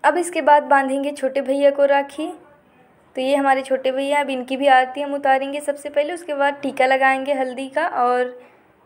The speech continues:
राखी बांधेंगे और इनको भी रसगुल्ला खिलाएंगे। उसके बाद पानी। यहाँ पे हम अपने दोनों भैया को राखी बांध चुके हैं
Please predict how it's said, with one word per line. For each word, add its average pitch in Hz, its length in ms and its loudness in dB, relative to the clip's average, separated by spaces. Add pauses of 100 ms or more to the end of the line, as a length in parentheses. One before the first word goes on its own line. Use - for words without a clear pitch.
(720)
राखी 254 440 0
बांधेंगे 285 580 0 (1600)
और 233 260 2
इनको 269 320 -4
भी 285 160 -4
रसगुल्ला 277 460 -2
खिलाएंगे। 269 480 -4
उसके 330 260 -8
बाद 254 280 2
पानी। 254 340 -2 (800)
यहाँ 277 260 4
पे 359 120 0
हम 349 120 0
अपने 330 260 -2
दोनों 285 300 -2
भैया 311 240 -2
को 311 140 -6
राखी 277 340 2
बांध 254 300 2
चुके 311 340 -4
हैं 359 240 -4